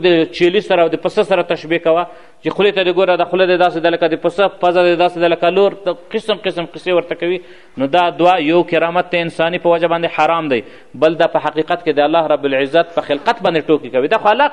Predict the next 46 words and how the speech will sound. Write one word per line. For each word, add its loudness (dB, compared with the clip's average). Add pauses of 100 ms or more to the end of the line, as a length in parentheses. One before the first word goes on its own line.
پیدا 0
کړی. -2 (400)
یو 4
انسان 2
الله 2
داسې 0 (120)
پیدا 2
کړی، 0
یعنې -2
ته 0
ټوکه 2
ورپسې 2
کوي 2
چې -8
قوارې 2
ته 2
دې 2
ګوره، 4
یعنې -6
خدای 4
د -2
قواره 2
غلطه -2
پیدا 2
کړې -2
ده، -4 (400)
خرابه 2
پیدا 2
کړې، -2
ته 0
ښه 2
پې 2
پوهېږې، 2 (460)
ته 2
دا 2
تشخیص 0
کوې. 2 (760)
الله 4
پای-، 4
الله 2
رب 0
العزت 2
فرمایي: 0
"انا 0
خلقناکم 0
فی 2